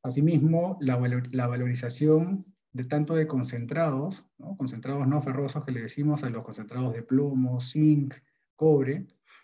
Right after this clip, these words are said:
así como los concentrados de metales preciosos, principalmente de plata y oro, y también de metales refinados, como metales preciosos. En el cuarto punto, ustedes pueden ver la cotización de metales, valorización de estos minerales.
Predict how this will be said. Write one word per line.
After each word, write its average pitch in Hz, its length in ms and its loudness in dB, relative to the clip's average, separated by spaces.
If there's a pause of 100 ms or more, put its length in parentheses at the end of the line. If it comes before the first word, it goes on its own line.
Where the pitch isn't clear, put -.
(140)
así 147 220 -4
como 151 240 4
los 143 140 0
concentrados 135 680 -2
de 131 60 0
metales 123 320 0
preciosos, 127 720 -6
principalmente 127 760 2
de 127 140 -4
plata 117 300 -12
y 120 100 -2
oro, - 260 0 (640)
y 165 80 -2
también 170 420 2
de 156 80 0
metales 127 380 4
refinados, - 720 -8
como 110 180 -10
metales 101 300 -12
preciosos. - 560 -20 (1500)
En 127 100 -2
el 120 80 -4
cuarto 156 300 4
punto, 160 600 -4
ustedes 127 280 -4
pueden 127 180 2
ver 131 140 4
la 131 100 2
cotización 127 440 -4
de 147 80 2
metales, 151 640 0
valorización 117 580 -6
de 139 80 -4
estos 135 160 -6
minerales. 135 720 -2